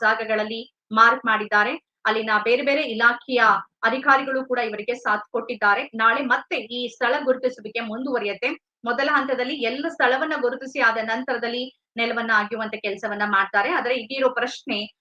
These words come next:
ಆತ ಯಾರ ಮೇಲೆ ಆರೋಪವನ್ನ ಮಾಡಿದ್ದಾನೆ, ಆ ಆರೋಪಿಗಳು ಯಾರಿದ್ದಾರೆ, ಅವರನ್ನು ಕೂಡ ವಿಚಾರಣೆಗೆ ಕರೆಸ್ತಾರ? ಕರೆಸೋದೇ ಆದ್ರೆ ಯಾವ ಹಂತದಲ್ಲಿ ಕರೆಸ್ತಾರೆ? ಅದಕ್ಕೆ ಏನ್ ಸಿದ್ಧತೆಯನ್ನ ಮಾಡ್ಕೊಳ್ತಿದ್ದಾರೆ, ಅದರ ಬಗ್ಗೆ ಮಾಹಿತಿ ಇನ್ನಷ್ಟೇ ಸಿಗ್ಬೇಕಿದೆ. ಆದ್ರೆ ಯಾವ ಮಾಹಿತಿಯನ್ನು ಎಸ್ ಐ ಟಿ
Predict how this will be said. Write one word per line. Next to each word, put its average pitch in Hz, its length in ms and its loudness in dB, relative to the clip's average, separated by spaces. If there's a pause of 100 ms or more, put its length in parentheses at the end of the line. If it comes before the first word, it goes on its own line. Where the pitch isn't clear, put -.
(140)
ಆತ 262 300 8
ಯಾರ 240 380 6
ಮೇಲೆ 359 180 2
ಆರೋಪವನ್ನ 254 540 2
ಮಾಡಿದ್ದಾನೆ, 208 760 -4
ಆ 240 360 8
ಆರೋಪಿಗಳು 247 580 0
ಯಾರಿದ್ದಾರೆ, 214 600 2 (300)
ಅವರನ್ನು 339 380 0
ಕೂಡ 330 160 2
ವಿಚಾರಣೆಗೆ 262 540 0
ಕರೆಸ್ತಾರ? 208 500 -2 (160)
ಕರೆಸೋದೇ 285 380 -4
ಆದ್ರೆ 269 280 0
ಯಾವ 220 320 6 (100)
ಹಂತದಲ್ಲಿ 240 420 -4
ಕರೆಸ್ತಾರೆ? 196 680 -4 (180)
ಅದಕ್ಕೆ 285 300 -2 (120)
ಏನ್ 339 200 -2
ಸಿದ್ಧತೆಯನ್ನ 240 560 -4
ಮಾಡ್ಕೊಳ್ತಿದ್ದಾರೆ, 202 640 -4
ಅದರ 196 200 -2 (100)
ಬಗ್ಗೆ 202 240 -6 (140)
ಮಾಹಿತಿ 208 360 -2 (140)
ಇನ್ನಷ್ಟೇ 254 380 -4
ಸಿಗ್ಬೇಕಿದೆ. 220 480 -4 (320)
ಆದ್ರೆ 311 200 2
ಯಾವ 285 240 8 (140)
ಮಾಹಿತಿಯನ್ನು 294 520 2
ಎಸ್ 262 140 -4
ಐ 247 100 0
ಟಿ 240 40 -2